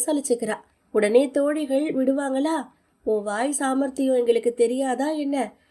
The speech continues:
நீ வார்த்தையில வல்லவடின்னு" கிண்டல் பண்றாங்க. அதுக்கு அந்த பொண்ணு, "சரி சரி, நீங்க தான் பலசாலிங்க, நான் தான் தப்பு பண்ணிட்டேன், போதுமா?" அப்படின்னு சரணடைஞ்சிடுறா.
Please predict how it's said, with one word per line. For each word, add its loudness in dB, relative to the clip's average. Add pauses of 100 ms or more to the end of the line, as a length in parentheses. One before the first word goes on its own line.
(180)
நீ -6
வார்த்தையில 0
வல்லவடின்னு" 0
கிண்டல் -2
பண்றாங்க. -4 (420)
அதுக்கு -4
அந்த 0
பொண்ணு, 0 (140)
"சரி 0
சரி, 2 (220)
நீங்க 0
தான் 2
பலசாலிங்க, 0 (120)
நான் -2
தான் 0
தப்பு -4
பண்ணிட்டேன், -2 (300)
போதுமா?" 4 (320)
அப்படின்னு 6
சரணடைஞ்சிடுறா. -2